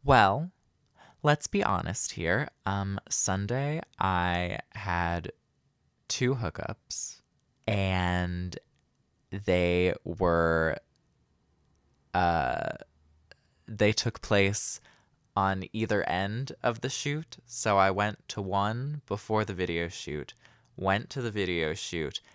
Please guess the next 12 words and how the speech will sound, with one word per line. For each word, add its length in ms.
and 180
then 240
went 320
to, 680
it 80
was 120
actually 380
the 100
same 540
guy, 680
but, 200
like, 360